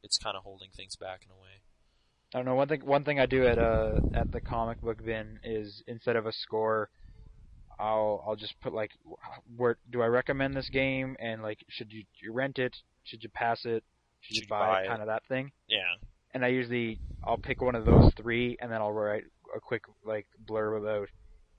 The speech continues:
Speaker 2: what that exactly means, 'cause a lot of the times I'm like, "Okay, it's a rented, but if you've, like, never played any of the series, maybe this is a good place to jump in, so maybe it's a buy it for you."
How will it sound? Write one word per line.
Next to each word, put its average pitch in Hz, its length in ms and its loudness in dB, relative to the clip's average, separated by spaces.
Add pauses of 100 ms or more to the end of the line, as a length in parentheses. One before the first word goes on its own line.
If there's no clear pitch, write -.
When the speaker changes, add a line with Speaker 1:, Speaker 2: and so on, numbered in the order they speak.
(320)
Speaker 2:
what 113 420 -2
that 113 180 2
exactly 110 500 -2
means, 107 420 -14
'cause 117 120 -12
a 113 60 -4
lot 113 140 2
of 110 60 0
the 110 120 -6
times 110 220 -6
I'm 110 100 -8
like, 107 260 -4
"Okay, 117 240 0 (400)
it's - 140 -12
a 127 60 2
rented, 156 500 2 (400)
but 123 220 -2
if 113 100 -2
you've, 120 180 -6
like, 120 200 0
never 127 280 0
played 139 460 0 (220)
any 147 200 -2
of 151 80 -2
the 156 100 -2
series, 165 460 2
maybe 175 300 0
this 160 180 -4
is 151 60 -10
a 151 60 -4
good 143 180 2
place 135 180 -2
to 127 80 -8
jump 117 280 -2
in, 117 120 -4
so 120 160 -6
maybe 120 260 -2
it's 113 120 -6
a - 20 -6
buy 104 220 -6
it - 180 -20
for - 80 -14
you." - 80 -18